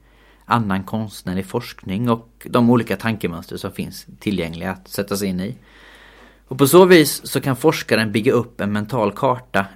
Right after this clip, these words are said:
över var dennes konstnärskap står i förhållande till andra. Därifrån riggar forskaren, som ju också är konstnären, en laboration.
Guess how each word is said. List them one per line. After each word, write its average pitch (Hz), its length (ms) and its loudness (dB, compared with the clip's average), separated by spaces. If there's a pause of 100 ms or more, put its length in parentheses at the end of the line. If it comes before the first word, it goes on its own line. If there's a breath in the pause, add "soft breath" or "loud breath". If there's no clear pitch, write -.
över 87 600 -2
var 143 440 2
dennes 139 460 -4
konstnärskap 117 1200 -4 (280)
står 92 560 -2 (100)
i - 80 -10
förhållande 90 640 -6
till 85 380 -8
andra. 110 520 -2 (1600 soft breath)
Därifrån 151 400 4
riggar 117 540 0
forskaren, 151 680 -2
som 117 280 -2
ju 110 120 2
också 110 320 -4
är 95 240 -4
konstnären, 107 640 -6 (500 loud breath)
en 90 240 -6
laboration. 95 720 -4